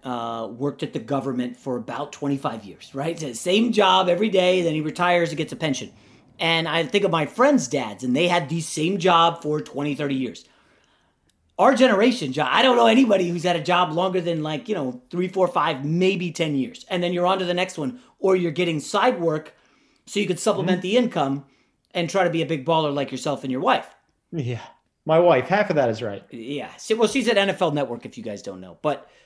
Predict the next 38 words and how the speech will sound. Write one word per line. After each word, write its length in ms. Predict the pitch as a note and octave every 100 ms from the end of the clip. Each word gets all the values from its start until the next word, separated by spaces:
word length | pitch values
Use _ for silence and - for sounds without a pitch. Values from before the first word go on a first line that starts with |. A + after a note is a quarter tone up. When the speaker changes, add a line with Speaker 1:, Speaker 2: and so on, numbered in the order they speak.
| _ A3
Speaker 1:
I, 120 | A3
I 60 | C#4+
don't 140 | F#4
know. 180 | G#4+ F3
I 40 | F3+
mean, 200 | F#3+ F#3 - -
is 160 | F3+
it 200 | G#3+ C#3
boredom? 440 | D#3+ G#3+ F4 E4+ A3
What, 200 | G3+ F3+
why, 300 | G#3+ C4+ B3+
why 240 | G3 B3+
are 80 | C4+
you 220 | G#3+ D4+
bouncing 360 | A3 D3+ C3+ B2+
around 220 | B2 A2+
if 80 | -
that's 180 | D3 -
the 80 |
job 360 | C3+ D3 D#3+ D3
you 80 | D#3+
wanted 340 | D#3 D#3+ C#3
forever? 380 | D#3+ D#3 D3 - _ _ _ _ _ -
Speaker 2:
Um, 640 | F3+ E3+ F3 E3+ F3 F3+ G3
no, 160 | C#4+ G#3+
I 40 |
don't 120 | A#3
think 140 | A#3 F#3
it's 100 | -
boredom. 300 | C#3+ F3+ E3+
I 60 |
think 180 | E3 E3
that 140 | E3+ D#3+
that's 240 | D#3 D#3
the 120 | D3
industry. 400 | F3+ G3+ - A#2+
I 40 | A#2
mean, 380 | A#2 A#2 B2